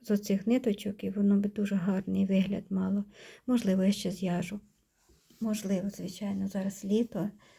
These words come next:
зараз не дуже є час. І ще один, одно чудо. Оце я зв'язала тридцять першого числа.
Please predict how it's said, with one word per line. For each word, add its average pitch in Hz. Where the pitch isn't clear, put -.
зараз 208
не 202
дуже 196
є 202
час. -
І 262
ще 202
один, 202
одно 214
чудо. 202
Оце 208
я 190
зв'язала 190
тридцять 175
першого -
числа. 226